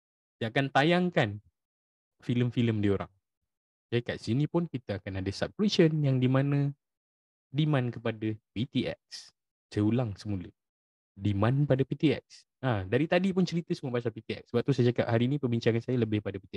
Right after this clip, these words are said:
X. Okey, kita dah tahu kita dah ada L Bank sekarang ni. Ini adalah exchanger cadangan di masa akan datang. Okey, insya-Allah kita akan bawa masuk.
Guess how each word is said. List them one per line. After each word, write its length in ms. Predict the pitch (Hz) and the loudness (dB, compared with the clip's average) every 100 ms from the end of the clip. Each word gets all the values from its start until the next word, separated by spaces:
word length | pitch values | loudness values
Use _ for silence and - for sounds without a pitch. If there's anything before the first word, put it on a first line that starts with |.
| - | -14
X. 260 | - - - _ _ _ _ _ _ _ _ _ _ _ _ 156 | -16 -20 -20 _ _ _ _ _ _ _ _ _ _ _ _ -2
Okey, 500 | - 175 147 131 110 - - _ _ | 4 8 10 8 6 -2 -16 _ _
kita 180 | - 156 | 0 2
dah 40 | 147 | 4
tahu 80 | 143 | 2
kita 180 | - 135 | 4 4
dah 80 | 131 120 | 4 6
ada 80 | 110 | 6
L 160 | 113 | 6
Bank 300 | 110 117 117 | 6 4 2
sekarang 260 | - 113 113 | -2 -2 0
ni. 240 | 139 135 | -2 -2
Ini 240 | 120 131 117 | 0 0 2
adalah 160 | 117 - - | 0 -2 -2
exchanger 540 | 127 - - 131 127 | -4 -2 -4 -2 -4
cadangan 460 | 117 123 117 117 104 | -4 -2 0 0 -4
di 140 | 101 107 | -4 -4
masa 260 | 107 101 | -2 -4
akan 140 | 101 107 | -2 -2
datang. 260 | 101 - 107 139 151 _ _ _ _ _ | -4 -4 -8 -8 -14 _ _ _ _ _
Okey, 160 | - 120 | -4 -2
insya-Allah 380 | 113 104 117 110 | 0 0 0 0
kita 220 | 107 107 | -2 -2
akan 100 | 107 101 | -2 -2
bawa 240 | 98 101 | -2 -4
masuk. 340 | - 123 127 | -2 -2 -2